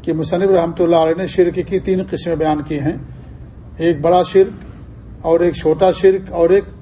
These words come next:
مخفی شرک، نظر نہ آنے والا شرک، پوشیدہ۔ بڑا شرک اور چھوٹا شرک کیا ہے، یہ سب ہم پڑھ چکے ہیں۔ آج ہم شرک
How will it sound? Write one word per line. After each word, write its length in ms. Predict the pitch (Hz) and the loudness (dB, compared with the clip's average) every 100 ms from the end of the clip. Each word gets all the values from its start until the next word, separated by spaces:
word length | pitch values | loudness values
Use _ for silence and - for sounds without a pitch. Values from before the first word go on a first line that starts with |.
| - - - - - - - | -20 -20 -20 -20 -20 -20 -12
مخفی 400 | 156 160 - 170 | -6 -4 2 2
شرک، 400 | - 147 123 135 | 2 -4 -6 -10
نظر 340 | 151 165 180 170 | -4 0 2 2
نہ 80 | 175 | -2
آنے 280 | 160 156 156 | -2 -2 -2
والا 280 | 147 143 135 | -2 -2 -4
شرک، 360 | 147 123 - | -8 -12 -8
پوشیدہ۔ 500 | 165 - 165 151 131 - - - - - - - - - - - - | -8 -4 -2 -2 -2 -6 -18 -20 -20 -20 -20 -20 -20 -20 -20 -18 -2
بڑا 220 | 165 196 | 2 2
شرک 360 | 196 208 196 190 | 2 0 0 2
اور 100 | 185 | 2
چھوٹا 360 | 170 175 202 190 | 2 0 2 2
شرک 400 | - 196 202 - | 2 -2 -2 0
کیا 240 | 190 185 | 2 2
ہے، 140 | 180 196 | 0 -4
یہ 100 | 170 | -4
سب 200 | 175 165 | -2 -2
ہم 80 | 160 | 0
پڑھ 140 | 185 160 | -4 -4
چکے 260 | 190 190 | -4 -2
ہیں۔ 140 | 175 - - - - - - - | -2 -4 -10 -20 -20 -20 -12 -2
آج 340 | 165 190 147 | 2 2 0
ہم 80 | 185 | -6
شرک 340 | 165 165 156 | -2 0 2